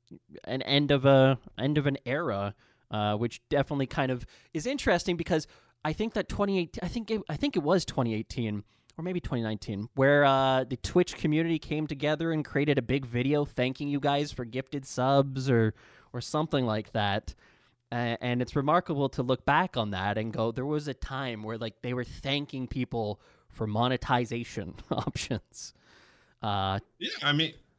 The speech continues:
Speaker 2: it, it, it's always been, you know, like, I think one of, this is not a no-brainer for anyone who spent time streaming on Twitch, but, like, one of the realizations I had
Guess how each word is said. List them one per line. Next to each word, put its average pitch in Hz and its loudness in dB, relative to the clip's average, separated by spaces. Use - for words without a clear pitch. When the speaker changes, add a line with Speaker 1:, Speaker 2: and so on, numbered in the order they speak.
Speaker 2:
it, 196 0
it, 190 2
it's 180 0
always 233 0
been, 131 2
you 127 -8
know, 110 0
like, 104 -2
I 135 0
think 143 0
one 127 2
of, 117 0
this 139 -2
is 139 0
not 143 6
a 127 4
no-brainer 110 0
for 101 -12
anyone 104 -10
who 101 -10
spent 98 -10
time 101 -8
streaming 104 -8
on - -16
Twitch, - -16
but, 101 -10
like, 104 -10
one 135 6
of 135 6
the 123 4
realizations 110 0
I 101 -4
had 101 -6